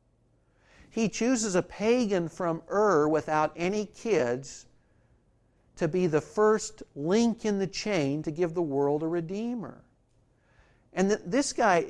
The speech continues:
are his descendants noble? I mean, they're tricksters, and they're deceivers, and they're murderers, and they're adulterers. I mean, you name it. That's, that's the line of Jesus, the Messiah.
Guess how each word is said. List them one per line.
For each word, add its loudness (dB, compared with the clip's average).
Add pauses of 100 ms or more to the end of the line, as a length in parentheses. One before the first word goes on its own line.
(220)
are 2
his -4
descendants -6
noble? -2 (440)
I -8
mean, -4 (800)
they're -2
tricksters, -4
and -4
they're 2
deceivers, 0
and -8
they're -4
murderers, -2
and -18
they're -6
adulterers. -2 (120)
I -20
mean, -10
you -4
name -4
it. -8 (420)
That's, -6 (540)
that's -6
the 2
line 0
of -8
Jesus, -6
the -12
Messiah. -8